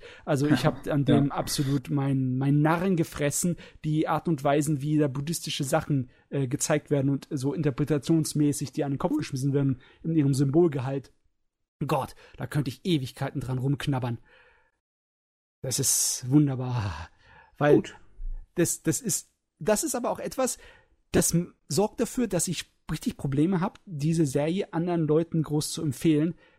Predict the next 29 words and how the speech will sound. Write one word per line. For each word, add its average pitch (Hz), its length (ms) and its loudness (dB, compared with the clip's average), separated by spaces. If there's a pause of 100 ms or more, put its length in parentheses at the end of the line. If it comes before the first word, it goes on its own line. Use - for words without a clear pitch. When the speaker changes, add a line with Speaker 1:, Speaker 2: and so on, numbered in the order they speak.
(160)
Speaker 1:
wenn 156 200 2
sie 147 120 -2
nicht 156 180 -2
sowieso 151 540 0
irgendwie 147 360 0
schon, 135 440 -2
äh, 131 540 -6
große 143 320 -2
Ahnung 147 240 0
von 139 120 -2
japanischer 131 360 -2
Kultur 139 420 2
haben. 117 220 -6 (480)
Weil 160 140 4
klar, 208 260 0
die 147 140 -4
werden 151 180 -2
trotzdem 160 360 -4
gut 165 180 -6
unterhalten 151 500 0
durch 131 160 -6
das 135 140 -8
ganze 143 220 -2
Drama 143 460 -2
und 135 140 -4
die 151 80 -4
gute 139 280 -6
Machart, 139 560 -2
aber 135 460 0